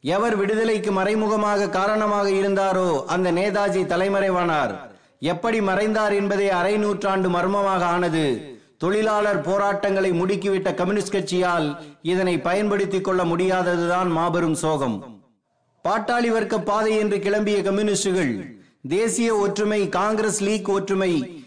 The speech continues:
இந்த ஒற்றுமையின் மூலமாக தேசிய அரசாங்கம் என்ற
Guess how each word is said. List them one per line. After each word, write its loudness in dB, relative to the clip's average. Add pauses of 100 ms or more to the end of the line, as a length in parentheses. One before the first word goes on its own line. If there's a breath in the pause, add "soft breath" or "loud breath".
இந்த 0
ஒற்றுமையின் 0
மூலமாக 2
தேசிய 0
அரசாங்கம் 0
என்ற 0